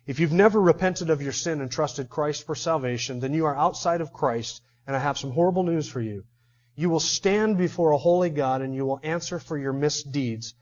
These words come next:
your sins, your transgressions, every last one of them. You have no forgiveness, you have no sacrifice, you have no hope to stand before a holy tribunal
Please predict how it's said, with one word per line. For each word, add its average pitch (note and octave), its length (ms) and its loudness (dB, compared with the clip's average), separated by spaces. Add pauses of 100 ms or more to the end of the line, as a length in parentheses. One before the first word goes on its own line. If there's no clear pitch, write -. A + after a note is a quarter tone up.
(200)
your C3+ 160 -2
sins, B2 640 -2
your C3+ 140 -6
transgressions, C3 1040 -4 (360)
every F#3 680 4
last C#3+ 680 0
one C#3+ 300 2
of B2 120 -2
them. G2+ 220 -6 (280)
You C#3 100 -2
have B2 120 0
no D3 300 4
forgiveness, C3+ 840 0
you C3+ 120 -4
have A#2+ 140 0
no D#3 260 4
sacrifice, C3+ 880 -2 (220)
you C#3+ 120 -4
have C3+ 200 -2
no D#3+ 260 4
hope C#3+ 380 0
to C#3+ 80 -4
stand D3+ 340 -4
before C3+ 300 -2
a B2+ 60 0
holy A3+ 520 8 (260)
tribunal D3 680 -2